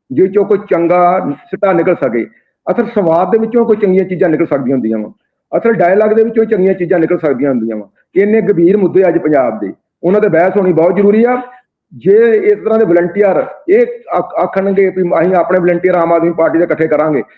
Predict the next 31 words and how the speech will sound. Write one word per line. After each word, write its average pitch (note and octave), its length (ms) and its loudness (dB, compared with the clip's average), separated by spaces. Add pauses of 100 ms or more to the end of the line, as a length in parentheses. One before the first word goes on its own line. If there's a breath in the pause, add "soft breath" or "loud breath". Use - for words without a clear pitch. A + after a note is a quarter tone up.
(200 soft breath)
ਤੇ - 80 -2
ਫਿਰ A#3 180 0
ਸਾ-, - 260 -2
ਸਾਰੇ F3 200 0
ਅਸੀਂ G#3 100 2
ਵੀ B3 100 2
ਸੋਚਾਂਗੇ G3+ 420 -2
ਵੀ G#3+ 140 0
ਅਸੀਂ G3+ 100 2
ਵੀ G#3+ 80 0
ਕਿਸ F#3 100 -2
ਤਰ੍ਹਾਂ E3+ 160 0
ਜਾਣਾ, E3+ 260 0
ਅਸੀਂ G3+ 180 -2
ਵੀ G#3 60 0
ਆਪਣੇ E3 280 -2
ਸਾਰਾ D#3 180 0
ਕੁਝ D#3+ 140 0
ਲੈ C#3 120 2
ਕੇ D3+ 120 -2
ਜਾਵਾਂਗੇ। F#3 380 0 (460 loud breath)
ਇਸ A#3 160 -2
ਕਰਕੇ A3+ 240 0
ਜਿਹੜਾ A3+ 140 2
ਬਹਿਸ F#3 380 -2
ਦਾ B3+ 80 0
ਮੁੱਦਾ D3+ 280 0
ਵਾ, A2+ 240 -6 (340)
ਉਹ B3 220 4
ਲੋਕਾਂ G#3+ 580 0 (460)
ਨੂੰ, B3 240 0